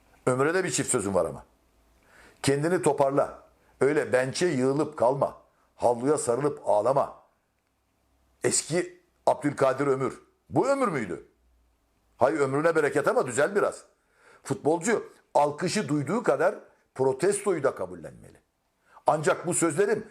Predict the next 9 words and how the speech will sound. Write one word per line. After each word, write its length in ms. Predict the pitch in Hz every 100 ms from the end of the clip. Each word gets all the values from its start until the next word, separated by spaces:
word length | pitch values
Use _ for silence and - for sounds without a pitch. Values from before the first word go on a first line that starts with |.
| -
sahaya 560 | - - 151 135 165 190
atlayana 600 | 156 143 143 160 185 214
da 180 | 165 160
asla 420 | 196 - 196 151
haklı 260 | 135 127
çıkarmaz. 520 | 113 - 90 71 - - _ _ _ _ _ _ _ _ - - -
Abdullah 320 | 165 160 208
Avcı'ya 240 | 196 160 185
gelince, 360 | 175 147 95